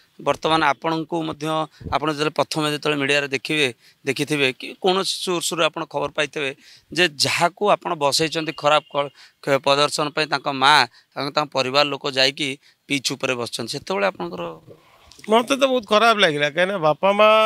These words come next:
Speaker 2: ପଡ଼ିଆ ଭିତରେ ଯିବାଟା ହେଉଛି ସବୁଠୁ ଖରାପ କାମ ସେଇଟା। କାହିଁ ବାପା ମା ଜାଣିବା ଦରକାର ଯେ ତାଙ୍କ ପୁଅ କ'ଣ ପ୍ରଦର୍ଶନ କରୁଛି। ସେ ପ୍ରଦର୍ଶନ ନ ଦେଖିକି ଯାଇକି ପିଚ୍ ଉପରେ ବସିବା, ସେଇଟା ବହୁତ ଖରାପ ଜିନିଷ, ବହୁତ ଖରାପ।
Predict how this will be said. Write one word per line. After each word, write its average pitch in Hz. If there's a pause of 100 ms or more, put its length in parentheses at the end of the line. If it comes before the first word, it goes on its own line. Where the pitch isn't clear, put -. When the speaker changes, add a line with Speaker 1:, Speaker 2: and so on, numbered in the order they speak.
(1040)
Speaker 2:
ପଡ଼ିଆ 156
ଭିତରେ 190
ଯିବାଟା 185
ହେଉଛି 196
ସବୁଠୁ 165 (960)
ଖରାପ 160
କାମ 175
ସେଇଟା। 165 (440)
କାହିଁ 170
ବାପା 131
ମା 180
ଜାଣିବା 156
ଦରକାର 185
ଯେ 190
ତାଙ୍କ 185
ପୁଅ 185
କ'ଣ 202 (420)
ପ୍ରଦର୍ଶନ 196
କରୁଛି। 135 (140)
ସେ -
ପ୍ରଦର୍ଶନ 180
ନ 214
ଦେଖିକି 214
ଯାଇକି 196 (520)
ପିଚ୍ 180
ଉପରେ 202
ବସିବା, 185 (460)
ସେଇଟା 185
ବହୁତ 208 (260)
ଖରାପ 214
ଜିନିଷ, 180 (100)
ବହୁତ 160
ଖରାପ। 175